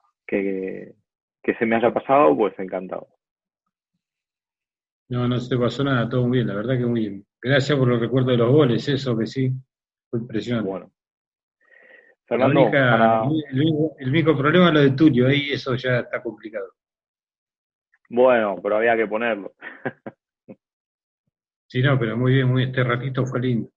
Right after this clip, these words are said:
Speaker 2: Aparte a mí me gusta hablar de, de, de fútbol muchísimo.
Speaker 1: Nosotros, cuando todo vuelva a la normalidad y si alguna vez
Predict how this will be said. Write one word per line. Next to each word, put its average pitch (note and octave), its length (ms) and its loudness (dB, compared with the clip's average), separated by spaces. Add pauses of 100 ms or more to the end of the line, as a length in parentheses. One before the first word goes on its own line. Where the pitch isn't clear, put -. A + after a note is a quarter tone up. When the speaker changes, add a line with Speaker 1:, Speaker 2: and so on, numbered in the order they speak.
(180)
Speaker 2:
Aparte C3+ 300 -2
a - 20 2
mí C3+ 100 2
me C3+ 40 0
gusta C3 240 -2
hablar C3 220 2
de, A#2+ 240 0
de, A2+ 240 -4
de A2 160 0
fútbol C#3 320 -2
muchísimo. A#2+ 520 -2 (1200)
Speaker 1:
Nosotros, B2+ 1120 0 (500)
cuando A2 540 -4 (240)
todo C3 220 4
vuelva B2 240 4
a - 20 4
la A#2+ 80 0
normalidad A#2+ 540 -2
y B2 60 -4
si - 120 -14
alguna A#2 320 -4
vez A2+ 100 -8